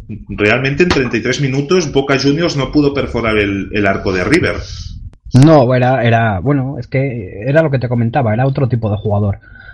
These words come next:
Speaker 2: Hoy día en el mundo del fútbol, aparte de en lo que se ha convertido, es, es, mm, lo que hablábamos por privado alguna vez, ¿no? Es un, es un negocio más que un deporte. Pero aparte de eso, en el mundo del fútbol,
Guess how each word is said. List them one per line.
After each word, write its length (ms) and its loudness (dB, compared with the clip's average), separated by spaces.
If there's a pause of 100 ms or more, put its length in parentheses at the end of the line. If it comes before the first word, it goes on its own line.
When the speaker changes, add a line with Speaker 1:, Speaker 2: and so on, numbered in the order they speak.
(220)
Speaker 2:
Hoy 180 4
día 560 2
en 80 0
el 140 -2
mundo 280 0
del 140 0
fútbol, 460 -2 (840)
aparte 440 2
de 80 2
en 100 4
lo 80 2
que 120 -2
se 120 0
ha 80 0
convertido, 760 0 (140)
es, 260 -10
es, 180 -8 (120)
mm, 760 -2
lo 100 0
que 60 2
hablábamos 540 2 (440)
por 200 -2
privado 320 2
alguna 280 2
vez, 180 2
¿no? 160 0
Es 120 -2
un, 300 0
es 120 -2
un 140 4
negocio 440 2
más 140 -4
que 80 -2
un 80 0
deporte. 440 0 (600)
Pero 160 2
aparte 340 0
de 120 2
eso, 180 -2
en 100 2
el 100 2
mundo 240 2
del 140 2
fútbol, 480 0